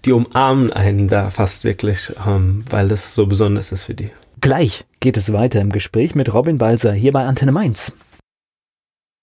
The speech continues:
Speaker 2: Vino Kilo, wir haben schon gehört. Robin Balser, mein Gast, ist viel unterwegs. Hamburg, Berlin, Dresden.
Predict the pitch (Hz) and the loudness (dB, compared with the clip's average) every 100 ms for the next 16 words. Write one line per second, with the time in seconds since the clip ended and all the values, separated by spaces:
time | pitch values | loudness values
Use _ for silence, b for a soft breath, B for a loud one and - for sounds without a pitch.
0 | _ _ _ - 127 123 175 160 143 - | _ _ _ -10 -2 0 2 2 0 0
1 | 151 120 113 113 135 143 143 135 135 135 | 2 2 2 2 2 2 0 2 2 2
2 | 107 104 - - - 123 139 135 120 131 | 2 -2 -8 -10 -4 -2 2 2 2 2
3 | 147 147 127 123 156 - - - 151 - | 2 2 0 0 -4 -6 -6 -4 -4 -4
4 | 185 180 147 143 127 147 156 - - - | -2 0 0 2 2 4 2 0 -6 -4
5 | 151 143 143 123 139 127 165 156 131 117 | -2 2 2 2 -2 0 0 0 0 0
6 | 131 117 - - 196 | 0 0 -2 0 2